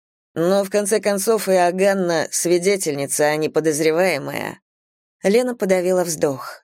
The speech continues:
Йохан все равно, что расписался в своей пристрастности, признавшись, что испытывает симпатию к свидетелю по делу. «Нам нужно быть объективными, чтобы не допустить ошибок», Лена решила попробовать втолковать ему это в последний раз.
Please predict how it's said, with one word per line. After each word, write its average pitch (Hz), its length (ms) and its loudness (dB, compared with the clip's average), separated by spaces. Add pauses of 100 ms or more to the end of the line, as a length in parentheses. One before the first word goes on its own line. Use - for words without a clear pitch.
Йохан 185 380 2
все 180 140 -2
равно, 175 200 0
что 170 160 0
расписался 170 600 -2
в - 40 -4
своей 165 300 0
пристрастности, 165 920 -2
признавшись, 160 640 -2
что 156 180 0
испытывает 151 500 -2
симпатию 165 540 -2
к - 60 -6
свидетелю 151 580 -2
по 160 160 -2
делу. 143 480 -2 (720)
«Нам 214 280 2
нужно 214 260 0
быть 208 180 0
объективными, 196 800 0
чтобы 170 360 0
не 170 100 0
допустить 175 460 -2
ошибок», 156 600 -4 (280)
Лена 175 280 2
решила 160 320 0
попробовать 165 580 -2
втолковать 165 560 0
ему 156 160 -2
это 156 160 -2
в - 80 -10
последний 165 500 -2
раз. 143 340 -4